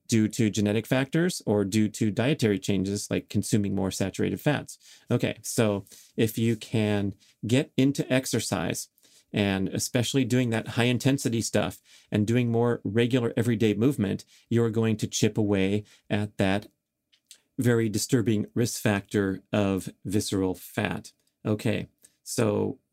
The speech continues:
with exercise, we don't wanna overwhelm here. You got a busy life. You only have so much energy, especially if your diet's crappy. You don't have a lot of energy,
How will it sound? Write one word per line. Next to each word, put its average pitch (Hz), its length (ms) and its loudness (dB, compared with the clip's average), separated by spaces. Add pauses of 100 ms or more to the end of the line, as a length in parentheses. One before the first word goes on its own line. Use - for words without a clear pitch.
with 107 360 -2
exercise, 135 680 0
we 120 80 -2
don't 117 100 0
wanna 117 220 -2 (120)
overwhelm 110 680 2
here. 143 400 2 (400)
You 107 120 2
got 104 180 2
a 104 40 0
busy 104 320 0
life. 131 340 0
You 123 60 -2
only 113 160 2
have 104 140 0
so 123 160 2
much 104 180 0
energy, 120 320 2
especially 117 380 0
if - 100 -2
your 98 80 2
diet's 101 340 -2
crappy. 127 320 0
You 117 100 2
don't 107 160 0
have 110 180 0
a 135 40 -2
lot 120 160 0
of 127 80 -2
energy, 143 480 4